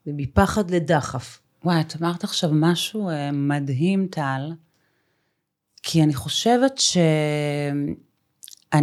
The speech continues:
Speaker 2: הרבה יותר מפחדת לא להצליח, מאשר מפחדת להיכשל, ועוד מגיל מאוד מאוד צעיר, אה, כאילו שמתי, לא ידעתי מה אני רוצה להיות כשאני אהיה גדולה, ידעתי מה אני רוצה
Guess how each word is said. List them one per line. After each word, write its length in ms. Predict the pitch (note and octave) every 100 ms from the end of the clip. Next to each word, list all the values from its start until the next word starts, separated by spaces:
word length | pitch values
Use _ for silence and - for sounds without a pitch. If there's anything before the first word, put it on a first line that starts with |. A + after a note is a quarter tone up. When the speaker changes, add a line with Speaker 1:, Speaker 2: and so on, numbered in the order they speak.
| D3 C#3+
Speaker 2:
הרבה 300 | C#3 C#3 F3+
יותר 640 | A3 G3 - F#3 F3+ E3+ - _ _ _
מפחדת 760 | D#3+ D#3 - C#3 F3 F3 F3 -
לא 180 | D#3 D#3
להצליח, 920 | E3 E3 - F3+ F3 F#3 F3+ - - _ _ _ _ _ _ _ -
מאשר 340 | D3+ C#3 D#3
מפחדת 560 | D3+ - - D3 C#3+ -
להיכשל, 600 | C3+ C3+ - - E3+ G3+ G#3 _ _ - _ _ _ _ _ _
ועוד 360 | D3 C#3 D3+ D3+
מגיל 340 | D#3+ A#3 D4
מאוד 180 | C#4 C4
מאוד 160 | C#4 B3+
צעיר, 560 | - G#3+ A3+ A#3 A3 G#3 _ _ _
אה, 60 | G#2+ -
כאילו 200 | A#3 A3+
שמתי, 380 | - A3+ A3+ -
לא 100 | G#3+
ידעתי 480 | B3 F#3+ F#3+ G3 F3+
מה 200 | E3+ E3+
אני 120 | E3
רוצה 320 | D3 - D#3
להיות 180 | D#3 D3+
כשאני 280 | - D#3 D3
אהיה 120 | D3
גדולה, 360 | C#3+ C#3+ C3+
ידעתי 420 | B2+ C3+ D#3+ E3 F3+
מה 200 | D#3 D3+
אני 100 | D3+
רוצה 480 | C3+ C3+ D#3 D3+